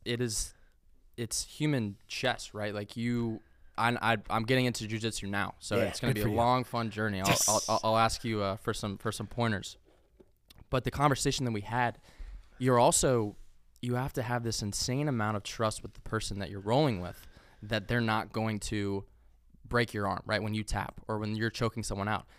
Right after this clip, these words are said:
Speaker 1: And that's just that when you go to someone and you're asking for help and you're talking about your shit and you're being your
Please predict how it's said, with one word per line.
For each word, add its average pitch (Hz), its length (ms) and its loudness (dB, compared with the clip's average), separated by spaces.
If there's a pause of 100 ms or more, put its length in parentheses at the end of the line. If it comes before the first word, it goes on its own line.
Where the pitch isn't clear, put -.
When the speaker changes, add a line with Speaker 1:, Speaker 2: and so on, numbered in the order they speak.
(200)
Speaker 1:
And 117 100 -2
that's 120 140 0
just - 140 -2
that - 80 -4
when 123 100 0
you 123 80 0
go 120 200 4
to 123 80 -2
someone 104 360 -2
and 104 100 -4
you're 107 140 -4
asking 107 300 0
for - 140 -8
help 104 220 2
and 104 60 -6
you're 101 80 -4
talking 113 340 0
about 98 200 -2
your 92 80 -8
shit - 160 -2
and 107 80 0
you're 98 80 -6
being 117 300 -2
your 98 140 -6